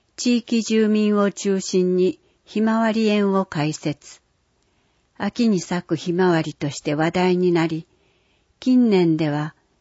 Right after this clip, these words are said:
開園期間に二万人以上の観光客が訪れます。秋の深まりとともに、高取山のハゼの紅葉が彩りを添え、一味違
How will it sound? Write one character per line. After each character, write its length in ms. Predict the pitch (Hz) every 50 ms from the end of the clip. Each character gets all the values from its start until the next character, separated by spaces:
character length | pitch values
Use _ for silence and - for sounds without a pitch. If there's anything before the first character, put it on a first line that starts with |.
| _ _ _
開 320 | - 220 220 233 226 226 226
園 220 | 220 220 220 214
期 140 | - - -
間 360 | - 208 196 196 180 165 170
に 200 | 165 165 165 - _ _ _ _ _ -
二 160 | - 202 220 226
万 320 | 233 233 240 240 233 240
人 280 | 233 233 233 233 - 214
以 80 | 247
上 280 | 220 - 247 226 196 165
の 120 | 160 151
観 220 | - - 185 202 196
光 280 | 180 - 196 202 202
客 360 | 160 - 160 147 - 156 151
が 280 | 151 165 170 - - 160
訪 340 | 170 - 170 165 - - 165
れ 120 | 160 151
ま 160 | 151 147 151
す。 240 | 156 - - - _ _ _ _ _ _ _ _ _ _ _ _ _ _ _ _ _ _ _ _ _ _ _ -
秋 320 | 180 196 202 - - 196
の 160 | 175 160 160
深 260 | 151 - - - 196
ま 140 | 196 202 202
り 120 | 196 196 -
と 140 | - 165
と 160 | 147 - 180 170
も 140 | 165 160
に、 240 | 160 156 156 160 - _ _ _ _ _ _ _ _ _ _ _
高 300 | - 214 208 - 233 226
取 260 | - - 226 220 226 220
山 240 | 220 208 208 214
の 160 | 214 208 208 196
ハ 160 | 175 180 202
ゼ 160 | - 220 220
の 180 | 214 220 214 208
紅 380 | - - 208 208 202 202 196
葉 220 | 190 190 190 190 180
が 240 | 190 185 185 - - _
彩 520 | - 190 175 202 214 208 208 208 214 202 196
り 20 |
を 160 | 180 160 147
添 260 | - - - 147 147 143
え、 180 | 143 139 - _ _ _ _ _ _ _ _ _ _ _ _ _ _
一 320 | - - - 247 240 247
味 220 | 226 202 - - 147
違 220 | - - - 190